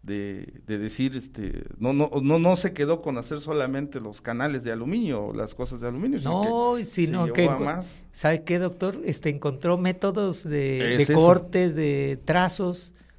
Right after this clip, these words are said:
Speaker 2: Pues, ¿quién iba a decir que un trazo así o tantos grados o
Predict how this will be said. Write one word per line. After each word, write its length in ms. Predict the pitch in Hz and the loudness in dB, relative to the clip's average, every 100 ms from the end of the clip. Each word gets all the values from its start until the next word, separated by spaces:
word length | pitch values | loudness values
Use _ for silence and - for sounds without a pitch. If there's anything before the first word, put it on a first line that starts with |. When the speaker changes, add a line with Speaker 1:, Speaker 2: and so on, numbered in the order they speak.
| - | -20
Speaker 2:
Pues, 120 | - | -18
¿quién 240 | - 220 247 | -6 -4 -2
iba 160 | 208 220 | -2 0
a 40 | |
decir 480 | 202 156 160 180 175 | 0 0 0 0 0
que 120 | 170 | -2
un 140 | 160 160 | -2 0
trazo 380 | 160 165 175 151 | 0 0 0 -2
así 380 | - 156 170 170 | -2 -2 0 -2
o 100 | - | 0
tantos 380 | 156 156 147 | -2 0 0
grados 420 | 135 135 156 160 - | 2 2 2 0 -2
o 240 | 127 127 | -4 -4